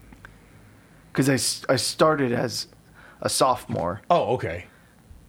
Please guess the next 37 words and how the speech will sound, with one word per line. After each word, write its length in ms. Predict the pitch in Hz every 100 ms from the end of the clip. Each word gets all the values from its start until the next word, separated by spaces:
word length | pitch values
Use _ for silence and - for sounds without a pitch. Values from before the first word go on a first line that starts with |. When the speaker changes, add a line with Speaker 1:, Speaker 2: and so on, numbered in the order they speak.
| -
Speaker 1:
And 400 | 131 127 113 113 -
I 140 | 123
only 220 | 127 117
played 440 | 110 127 123 113 - - - - -
maybe 300 | 120 110 104 101 - _ _
a 80 | 117
couple 300 | - 139 113
matches 400 | 107 90 - -
that 180 | - -
year, 240 | - - - -
like, 200 | 117 - -
two 140 | - 120
or 80 | -
three. 360 | - - - - - - - - -
'Cause 140 | 139 156
I 40 |
wasn't, 340 | 131 123 120 - -
I, 100 | 139 120
I, 180 | 139 143 143
I 40 | 131
didn't 220 | 131 113
make 200 | 113 -
the 360 | 90 - - -
travel 360 | - 135 131 -
team. 240 | - - -
Speaker 2:
Right. 240 | 101 85 - - -
Speaker 1:
Well, 160 | 233 175
I, 240 | 143 156 151 135
I 40 |
traveled, 560 | 113 123 110 120 131 -
but 100 | 139
I 100 | 123
would 120 | 113 113
only 220 | 110 104
do, 160 | 107
like, 180 | 104 101
doubles. 460 | 104 95 - -